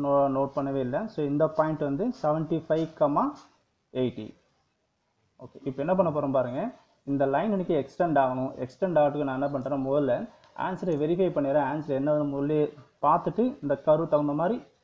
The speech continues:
ஆன்சர் தகுந்த மாதிரி இந்த என்ன பண்ண போறோம்னா, இந்த curve extend பண்ணிட்டு போட நமக்கு ஈஸியா இருக்கும். இங்க பாருங்க, first இந்த ஒரு graph மட்டும் தான் கொஞ்சம் டிஃபிகல்ட்டியா இருக்கும். கொஞ்சம் practice பண்ணா உங்களுக்கு வந்துடும். இங்க பாருங்க, இப்போ verification எடுத்துங்க. So,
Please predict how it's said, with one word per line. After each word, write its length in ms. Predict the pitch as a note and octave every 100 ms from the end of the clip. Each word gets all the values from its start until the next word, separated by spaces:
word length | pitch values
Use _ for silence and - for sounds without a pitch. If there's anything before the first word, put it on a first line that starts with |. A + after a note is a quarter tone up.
| _ _ C#3+
ஆன்சர் 220 | D#3 D#3+
தகுந்த 180 | D#3 D3+
மாதிரி 120 | E3
இந்த 120 | D3+
என்ன 100 | D#3 D3+
பண்ண 100 | C#3+
போறோம்னா, 200 | D3 F3
இந்த 100 | D#3 D3
curve 200 | D3 C#3+
extend 300 | B2+ E3+ D#3+
பண்ணிட்டு 240 | C#3+ C3+ C#3
போட 80 | E3
நமக்கு 220 | E3 C3 C#3
ஈஸியா 220 | B2 C3+ B2
இருக்கும். 300 | A2+ C#3+ B3 - _ _ -
இங்க 120 | C#3 C3
பாருங்க, 240 | A#2+ A#2+ E3
first 280 | D#3 D3+ D3+ D3
இந்த 100 | D#3 E3
ஒரு 80 | D3+
graph 300 | D3 E3 G3+
மட்டும் 200 | E3+ E3+
தான் 120 | F3 D#3+
கொஞ்சம் 240 | D3 C#3+
டிஃபிகல்ட்டியா 480 | C#3 D3+ D3 C#3+ D3
இருக்கும். 260 | C3+ - A3+ - _ _ _ -
கொஞ்சம் 300 | F3 F#3 F#3+
practice 400 | D#3 E3 F3+ F3
பண்ணா 160 | E3 D#3+
உங்களுக்கு 260 | C#3+ C3 B2
வந்துடும். 220 | A#2+ A2+
இங்க 100 | C3+ B2+
பாருங்க, 220 | A#2 B2 G#3 - _ _ _
இப்போ 120 | _ D3
verification 580 | D3+ F#3+ F#3+ D#3+ D#3 C#3+ B2+
எடுத்துங்க. 340 | - B2+ A2+ E3+ A3 _ _ _ _ _ _ _ _ _ _ _ _ _ _ _ _ _ _ _ _ _ _ _ _ _ _ _ _ _ _
So, 120 | -